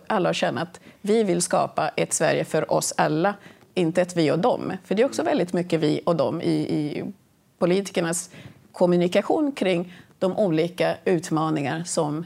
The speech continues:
vi möter i samhället. Pratar man arbetslöshet så är det de som är arbetslösa. Pratar man om barn som misslyckas i skolan, det är de barnen, det är de ungarna som misslyckats i skolan. Pratar man kriminalitet, det är de ungarna som skjuter varandra.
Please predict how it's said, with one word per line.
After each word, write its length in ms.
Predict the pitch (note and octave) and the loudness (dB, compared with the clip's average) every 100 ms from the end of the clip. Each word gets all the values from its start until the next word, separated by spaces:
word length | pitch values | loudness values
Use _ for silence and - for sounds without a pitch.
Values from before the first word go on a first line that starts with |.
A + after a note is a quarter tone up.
| - | -4
vi 160 | F3 | -2
möter 500 | D#3+ B2 C#3+ D3+ D3+ | 0 -2 -4 -4 -4
i 80 | D#3+ | -6
samhället. 680 | D3+ D3+ D3 C4 - - - - - - | -4 -4 -2 -2 -4 -8 -16 -20 -20 -8
Pratar 300 | G3+ F#3+ F3 | 0 0 2
man 160 | F3 E3+ | 2 2
arbetslöshet 720 | E3 D#3 D#3 E3 D3+ - G#4 | 2 0 -2 -2 -2 -2 -2
så 120 | - | 0
är 20 | F4 | 0
det 60 | |
de 200 | G#3+ E3+ | 2 2
som 160 | E3+ E3+ | 0 -2
är 40 | |
arbetslösa. 560 | D3 A#2 - B2+ - F3+ | -2 -4 -4 -6 -6 -2
Pratar 320 | F#3+ F3+ F3 | 0 2 2
man 180 | F3 E3 | 2 0
om 120 | E3+ | 2
barn 180 | D#3+ F3 | 0 0
som 140 | F3 | 0
misslyckas 500 | E3 - D#3+ D#3+ E3+ | -2 -2 -2 -2 -4
i 40 | D#3 | -2
skolan, 400 | F3 C#3 D#4 E4 | -2 0 0 0
det 60 | |
är 40 | D4+ | 0
de 220 | E3+ E3 | 0 2
barnen, 320 | D#3+ C3+ E3 | 0 0 -2
det 80 | A3+ | -2
är 40 | |
de 140 | B3+ G#3+ | 0 0
ungarna 380 | E3 C#3 B2+ - - - | -2 -2 -6 -8 -16 -8
som 160 | - F#3 | -2 0
misslyckats 560 | F3 - D#3+ D#3 - | 0 -2 0 0 0
i 60 | E3 | -2
skolan. 340 | - C#3+ D#3 | 0 0 0
Pratar 260 | F3 F3 F#3 | 2 2 2
man 220 | D#3+ E3+ | 2 0
kriminalitet, 760 | - E3+ D3+ D3 D3 D4+ E4+ E4+ - | 0 2 2 2 0 -2 -4 -4 -2
det 60 | |
är 40 | B3 | 0
de 160 | G#3 | 2
ungarna 400 | - F#3+ D#3+ E3 | 2 2 2 0
som 160 | F3 F#3 | 0 0
skjuter 320 | F#3 D#3 D3+ | 0 0 0
varandra. 360 | D#3 C#3+ B2 | -2 -2 -6